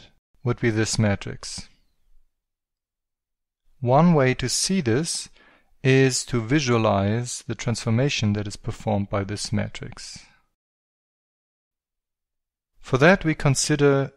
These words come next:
a unit square and how it is being transformed. Now the corners of the unit square are simply the unit vectors one, zero, and zero, one,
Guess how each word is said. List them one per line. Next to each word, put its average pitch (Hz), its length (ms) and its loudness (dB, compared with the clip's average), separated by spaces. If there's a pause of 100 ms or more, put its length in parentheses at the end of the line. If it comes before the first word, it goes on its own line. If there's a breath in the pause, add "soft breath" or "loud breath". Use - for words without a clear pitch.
a 123 80 0
unit 151 440 2
square 113 760 -4 (380)
and 113 140 0
how 120 160 0
it 117 60 -2
is 113 120 -6
being 113 220 0
transformed. 101 840 -4 (1700)
Now 127 300 6
the 123 100 -2
corners 196 460 4
of 156 160 -2
the 135 80 0
unit 131 280 0
square 113 420 0
are 117 120 0
simply 156 340 -2
the 127 120 0
unit 139 320 0
vectors 113 460 -2
one, 113 240 2
zero, 127 640 -2 (260)
and 113 340 0
zero, 120 340 0
one, 92 480 2